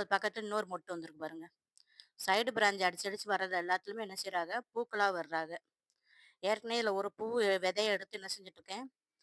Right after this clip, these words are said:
ஆ, வெலை முதைய முளைக்க போட்டிருக்கேன். அதுல செடி வந்துச்சுன்னா இன்னொரு தொட்டில எடுத்து வச்சிருவோம். ஏற்கனவே ஒரு இது அதுவா விழுந்து வந்துச்சு பாருங்க கேசவர்த்தினி, அது இங்க வச்சிருக்கேன். அது மாதிரி இன்னைக்கு கொஞ்சம் செடியெல்லாம் எடுத்து வெயில் எடுத்து வச்சிருக்கேன் வியூவர்ஸ்.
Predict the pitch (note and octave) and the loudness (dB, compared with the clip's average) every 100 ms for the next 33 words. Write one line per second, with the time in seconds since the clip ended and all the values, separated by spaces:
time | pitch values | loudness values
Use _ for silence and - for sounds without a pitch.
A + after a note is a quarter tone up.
0 | - - _ _ F#3 F3+ F3 F3 F3 - | -20 -20 _ _ 0 2 4 4 2 -4
1 | - F#3+ F#3+ F#3 F#3+ G3+ F3+ E3+ G3 G#3 | 0 4 4 4 4 2 0 0 0 0
2 | G#3 F3+ F3 E3+ E3+ - _ _ _ _ | -4 -4 -4 -4 -2 -2 _ _ _ _
3 | _ _ - _ F3+ F3+ F3 G3 F#3+ A3 | _ _ -20 _ 0 2 2 0 0 0
4 | F#3 - G3+ A#3+ G3 - F3+ F#3 F3+ E3 | -2 -4 -2 0 -2 -2 -6 -4 -4 -4
5 | F3 D#3+ - E3+ E3 F3 G3 G3+ G#3+ G#3 | -8 -10 -8 -6 0 4 4 2 0 2
6 | G3 F3+ G3 F3 G3 G3+ G#3 G3+ F#3 F#3+ | 2 2 4 4 2 4 4 2 -8 -6
7 | G#3+ F3+ F3+ - F3 F#3 F3+ F3 F3+ F3 | -4 -4 -10 -8 -8 -6 -4 -4 -2 -6
8 | - F3+ A#3+ - _ _ _ _ - - | -8 -10 -10 -12 _ _ _ _ -20 -20
9 | _ - F3 F#3 F3+ E3 - E3+ E3 F3 | _ -2 -2 0 -2 -2 -2 -8 -8 -8
10 | - _ _ _ _ _ - - F#3 F#3 | -10 _ _ _ _ _ -20 2 6 6
11 | A3+ A3 G3 F#3+ F#3 G3 A3+ B3 A3 A3 | 4 2 -2 -2 0 0 2 4 6 6
12 | F3 - F#3+ A3+ F#3+ A#3 C4+ G3 F3+ F3 | 4 -4 -4 0 0 0 0 -2 -4 -8
13 | F3 D#3+ D#3+ D#3+ D#3+ | -10 -12 -10 -8 -8